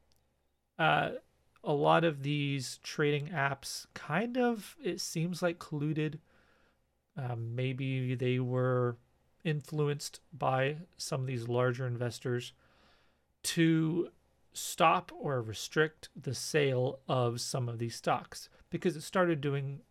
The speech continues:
they started doing the same thing with some others as well, not just GameStop, A M C theaters, some others. So as of, so this all started, like, back Tuesday, Wednesday in the week. On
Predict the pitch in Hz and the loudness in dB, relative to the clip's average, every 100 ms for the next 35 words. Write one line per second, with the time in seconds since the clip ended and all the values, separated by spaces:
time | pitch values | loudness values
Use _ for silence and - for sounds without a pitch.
0 | _ - 151 - 214 180 156 143 123 - | _ -8 -6 2 2 4 2 0 0 -2
1 | 135 135 127 117 - 117 120 113 110 104 | -2 -2 -2 -2 -2 -2 2 0 0 -4
2 | 113 113 107 117 127 - 127 - - 120 | 0 0 0 -2 -4 -4 -4 -6 -6 -4
3 | 113 - 117 113 - - - - _ - | -4 -4 -2 -2 -6 -20 -20 -20 _ -6
4 | 120 120 120 - - 165 151 147 139 - | -2 -2 -2 -4 -4 -2 0 -2 -4 -6
5 | 135 131 127 127 127 - _ - - 131 | -2 0 0 0 -4 -10 _ -10 -4 -2
6 | 120 120 - _ _ _ _ _ _ _ | -2 -6 -12 _ _ _ _ _ _ _
7 | _ _ _ _ - 175 226 214 180 202 | _ _ _ _ -6 -2 2 8 8 8
8 | 175 226 165 143 143 139 127 - - 185 | 0 0 4 6 4 2 -2 -8 0 0
9 | 214 214 - - 127 127 113 107 - 117 | 2 2 2 0 2 2 -2 -4 -4 -8
10 | - - 131 120 110 110 123 123 - 123 | -8 -6 -4 -2 -2 -2 -2 -4 0 2
11 | 120 120 113 113 127 123 - _ _ _ | 2 0 -2 -2 -2 -4 -10 _ _ _
12 | _ _ - 123 117 117 117 120 | _ _ -6 -2 0 0 -2 -4